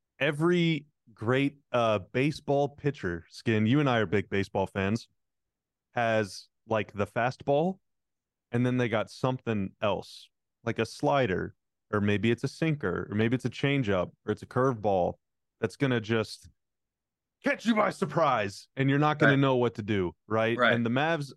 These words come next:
Speaker 1: the Mavs' fastball is they have one of the greatest half-court players of all time
Speaker 2: Yep.
Speaker 1: that is going to make the correct decision almost every single, like, ninety-nine percent of the time, and is gonna make passes that nobody sees coming,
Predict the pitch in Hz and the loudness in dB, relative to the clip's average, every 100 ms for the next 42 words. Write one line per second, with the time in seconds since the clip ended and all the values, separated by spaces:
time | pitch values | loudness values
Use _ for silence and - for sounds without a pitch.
0 | _ 120 123 143 170 175 - 165 160 - | _ -2 0 0 0 -4 -4 -2 -2 -4
1 | 117 104 110 - _ _ _ 131 120 98 | -2 -2 -2 -6 _ _ _ -4 -2 -2
2 | 127 147 139 127 123 107 _ _ _ _ | -2 0 0 0 -2 -6 _ _ _ _
3 | _ 113 147 135 131 110 113 143 147 - | _ -2 -2 -2 -4 -2 -2 0 -4 -6
4 | - 135 135 - 139 - - 127 131 117 | -8 -4 -4 -2 -2 -2 -2 0 0 -2
5 | 98 104 120 - 135 101 95 98 _ _ | -2 -2 -2 -2 -4 -2 -6 -10 _ _
6 | _ 123 127 113 110 98 127 127 120 117 | _ -2 0 2 0 0 0 0 0 0
7 | 117 127 - 127 - 127 123 113 143 123 | 0 0 -4 -6 -2 -2 -2 -4 -2 0
8 | 117 107 131 151 156 - 147 135 139 143 | -2 0 -2 0 -2 0 -2 0 -2 -2
9 | 127 127 113 120 131 151 139 147 127 131 | -2 -2 0 -2 0 -2 -2 -2 -2 -2
10 | 127 127 120 135 117 104 107 98 92 92 | -4 -6 -4 -2 -2 -4 -2 -2 -2 -2
11 | 110 104 123 131 131 127 - 123 123 123 | -2 -2 -2 0 0 -2 -4 -2 -2 0
12 | 127 113 - _ _ _ _ 117 113 110 | 0 0 -4 _ _ _ _ 0 0 0
13 | 113 131 151 151 143 131 139 131 - 120 | 2 2 2 0 -2 -2 -2 -4 -4 -2
14 | 113 110 107 | -2 -2 -4